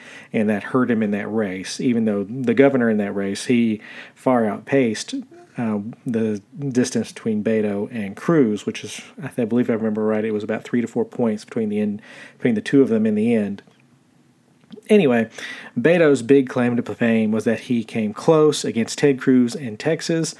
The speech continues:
Democrats bob-, jumped, dropped a lot of money on this campaign. The national media was out in force. Beto got all kinds of glowing profiles from places like Vanity Fair and others,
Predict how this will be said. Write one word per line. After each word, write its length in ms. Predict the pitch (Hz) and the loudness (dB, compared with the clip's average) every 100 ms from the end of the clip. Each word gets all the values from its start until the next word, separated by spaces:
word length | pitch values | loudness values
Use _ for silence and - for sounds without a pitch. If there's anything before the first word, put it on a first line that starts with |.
| - - - | -16 -18 -8
Democrats 500 | - 120 117 117 110 | 0 0 0 -2 -4
bob-, 540 | - 107 104 139 - 127 | -4 -4 -4 -8 -6 -4
jumped, 460 | 117 110 117 - - - _ _ _ 131 | -2 -2 -4 -16 -18 -20 _ _ _ -4
dropped 500 | 113 139 151 101 - - | 2 4 4 0 -6 -8
a 140 | 123 | -6
lot 400 | 107 117 127 139 | 0 2 2 2
of 100 | 120 | -2
money 520 | 123 131 117 98 98 _ _ | 0 2 2 -2 -6 _ _
on 360 | 135 117 110 107 | -4 0 2 0
this 200 | 107 - | -2 -6
campaign. 680 | - 104 101 113 104 101 104 - - - - - - | -4 -4 -2 -2 -2 -6 -12 -18 -20 -20 -20 -16 -4
The 340 | 117 107 104 104 | -2 0 0 2
national 420 | 131 131 - 123 | 2 0 0 0
media 260 | 120 113 | 2 2
was 140 | 110 104 | 0 0
out 160 | 104 | -2
in 60 | 110 | -4
force. 640 | - 165 160 147 - - | 0 0 2 0 -2 -10
Beto 640 | - 120 127 123 120 113 110 | -10 -2 0 2 2 0 -2
got 260 | 107 107 - | -4 -8 -2
all 420 | 143 139 139 135 | 2 2 2 -2
kinds 720 | - - 131 120 107 104 - | -6 -2 0 2 2 -2 -4
of 120 | 104 | -6
glowing 380 | 107 120 117 107 | -2 2 2 0
profiles 640 | 127 120 - 98 95 101 | 0 -2 -2 -6 -6 -10
from 320 | - 104 101 101 | -8 -6 -4 -6
places 360 | 104 101 - | -10 -14 -14
like 180 | 98 95 | -12 -6
Vanity 360 | 101 101 101 104 | -4 -2 -4 -2
Fair 420 | 143 135 127 117 | 2 4 4 2
and 120 | 113 | 2
others, 400 | 127 120 120 - | 2 2 0 -4